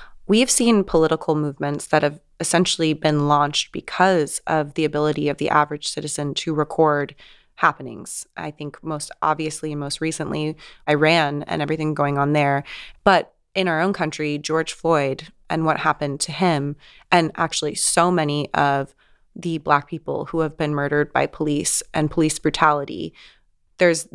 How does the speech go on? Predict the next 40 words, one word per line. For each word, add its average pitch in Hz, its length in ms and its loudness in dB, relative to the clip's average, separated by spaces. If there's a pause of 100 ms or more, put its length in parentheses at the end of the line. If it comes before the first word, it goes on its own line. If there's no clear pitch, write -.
that - 220 0
kind 170 160 -6
of 175 60 -8
ethics - 580 -6 (280)
behind 190 320 0
this, 208 320 -4 (120)
but 156 400 0 (420)
also 175 260 0
we 160 80 -4
just 156 200 -6
need 160 120 -8
to 156 60 -10
talk 156 240 -2
about 147 340 0 (640)
accountability 156 800 -4
and 147 260 -4
how 160 240 0
important 165 420 -2
it 185 100 2
is 196 240 2
for 151 500 2
people 165 560 -2 (640)
and 165 340 0 (100)
average 165 320 2
citizens 190 500 -2
to - 120 -4
be 160 140 -2
able 160 180 0
to - 160 -6
record 151 540 0 (380)
even 233 300 4
just 170 340 2
the - 80 -2
protests 170 600 -2 (200)
that 160 300 2 (120)
were, 151 540 -2 (420)
that 165 140 -2
came 175 280 -4
out 170 240 2
of 165 300 -4